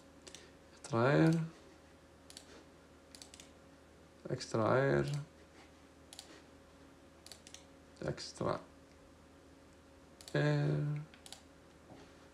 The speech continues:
y esta doble. Y esto lo podemos borrar.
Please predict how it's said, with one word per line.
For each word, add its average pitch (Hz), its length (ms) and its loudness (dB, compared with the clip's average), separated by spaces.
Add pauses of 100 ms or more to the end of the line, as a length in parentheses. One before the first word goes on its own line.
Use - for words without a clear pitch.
(1600)
y 139 160 6
esta 131 240 8
doble. 143 480 10 (4000)
Y - 80 -2
esto 143 100 0
lo 123 100 4
podemos 117 160 4
borrar. 117 280 -2